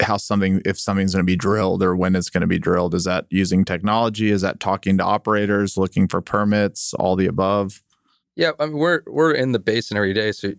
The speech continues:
Speaker 2: like, look, E O G has been focused in a certain area for, for three years, right? So
Speaker 1: Yeah.
Speaker 2: when you see permits in that area with the E O G, you're like, "All right,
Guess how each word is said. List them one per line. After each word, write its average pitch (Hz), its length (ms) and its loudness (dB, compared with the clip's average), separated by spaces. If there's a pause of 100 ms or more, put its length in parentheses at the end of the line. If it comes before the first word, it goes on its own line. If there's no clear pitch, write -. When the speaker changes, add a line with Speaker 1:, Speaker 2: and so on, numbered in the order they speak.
(160)
Speaker 2:
like, 104 180 -4
look, 117 260 -2 (240)
E 135 100 0
O 123 80 0
G 104 460 -2 (180)
has 101 160 -6
been 101 180 -4
focused 98 440 -4
in 95 60 0
a 92 40 -2
certain 98 360 -2
area 95 280 2
for, 92 360 0 (340)
for 113 80 -2
three 113 300 -2
years, 95 280 -6
right? 95 260 0
So - 200 -2
Speaker 1:
Yeah. - 160 -2 (400)
Speaker 2:
when 113 160 -2
you 110 80 -2
see 117 340 -2 (200)
permits 110 500 -2
in 104 140 -2
that 101 180 0
area 98 260 0
with 95 140 -6
the 101 80 -2
E 101 80 2
O 95 80 4
G, 117 180 -2
you're 101 100 0
like, 95 140 -4
"All 113 80 2
right, 98 160 0